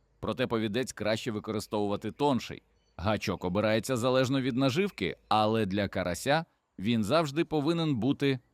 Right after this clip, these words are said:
невеликий. Додатково під грузилом можна закріпити гумовий стопорок. Що робити, якщо місце підгодоване, оснащення налаштоване правильно, карась поруч, але не клює?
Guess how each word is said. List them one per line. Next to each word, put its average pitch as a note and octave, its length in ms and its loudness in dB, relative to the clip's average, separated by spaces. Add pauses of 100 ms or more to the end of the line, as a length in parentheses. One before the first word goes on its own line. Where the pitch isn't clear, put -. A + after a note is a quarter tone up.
невеликий. F2 800 -2 (300)
Додатково F2+ 600 0
під C#2 160 -8
грузилом C3 540 2
можна C#3+ 400 2
закріпити C#3 760 0
гумовий A2 520 4
стопорок. C#2 760 -8 (140)
Що A#3 260 2
робити, F#3+ 440 2
якщо A#2 300 0
місце A#2+ 360 0
підгодоване, E3+ 800 0 (280)
оснащення C#3+ 880 2 (120)
налаштоване C3 880 4
правильно, G2+ 680 2
карась A2+ 340 0
поруч, G3 480 2
але A2+ 220 4
не A2 140 2
клює? D#2 420 -4